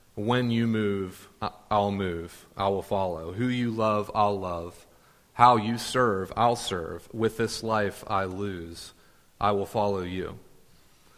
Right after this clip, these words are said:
And of course, all the commands and principles to carry out our service are laid out for us in the Bible. Where do we go? We go to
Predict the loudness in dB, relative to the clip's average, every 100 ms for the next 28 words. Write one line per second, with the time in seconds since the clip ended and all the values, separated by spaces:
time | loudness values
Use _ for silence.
0 | -20 _ -6 -2 2 2 4 4 4 0
1 | 2 4 4 2 -2 -2 2 0 0 -2
2 | -2 -4 -6 -2 2 4 4 4 2 0
3 | -2 -2 0 -2 -2 -4 0 2 2 0
4 | -2 -6 -6 -6 -6 -6 -2 2 4 2
5 | -2 -2 -2 -2 -4 -2 0 0 -2 -4
6 | -4 -4 -6 -6 -6